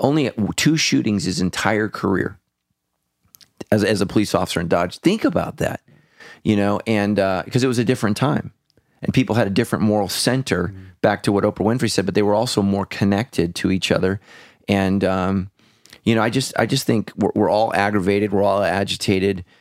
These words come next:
Speaker 1: Uh, we're all upset, I think, and, and we need to get back to relationship and trying to see people as people.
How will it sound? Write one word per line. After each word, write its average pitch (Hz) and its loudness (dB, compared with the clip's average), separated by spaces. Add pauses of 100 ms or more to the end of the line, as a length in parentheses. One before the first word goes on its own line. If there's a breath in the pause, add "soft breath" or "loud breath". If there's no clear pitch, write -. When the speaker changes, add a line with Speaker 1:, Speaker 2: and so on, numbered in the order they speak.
(180 soft breath)
Speaker 1:
Uh, 87 2
we're 98 2
all 107 2
upset, - -2 (180)
I 95 0
think, 101 -2
and, 92 -2
and 101 0
we 107 2
need 107 0
to 101 0
get 82 -2
back 90 -2
to 92 0
relationship 92 0
and 98 -2
trying 92 0
to 90 0
see 92 -2
people - -4
as 90 -2
people. 87 -2